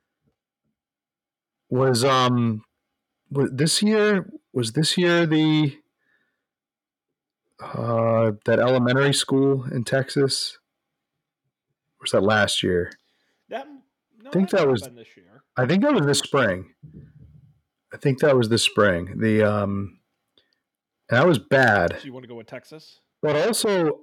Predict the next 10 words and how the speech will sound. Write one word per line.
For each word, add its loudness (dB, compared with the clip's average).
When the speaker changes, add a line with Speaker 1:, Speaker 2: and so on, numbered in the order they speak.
Speaker 1:
I -2
remember 0
hearing 0
the 2
one 0
in -2
Maine 0
was -4
pretty -6
destructive. -6